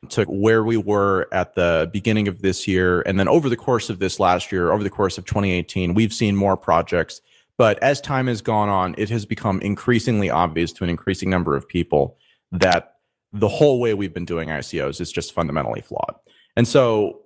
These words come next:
in my conversations with investors over the last six months, nine months,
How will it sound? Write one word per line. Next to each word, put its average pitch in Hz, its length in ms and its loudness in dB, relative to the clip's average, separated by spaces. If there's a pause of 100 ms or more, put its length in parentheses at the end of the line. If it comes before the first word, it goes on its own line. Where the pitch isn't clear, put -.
in 127 100 -2
my 139 160 2
conversations 131 720 -2
with 104 160 -2
investors 95 520 -2
over 92 100 -2
the 95 60 0
last 98 560 2
six - 240 -6
months, 104 340 0
nine 95 240 0
months, 90 400 -2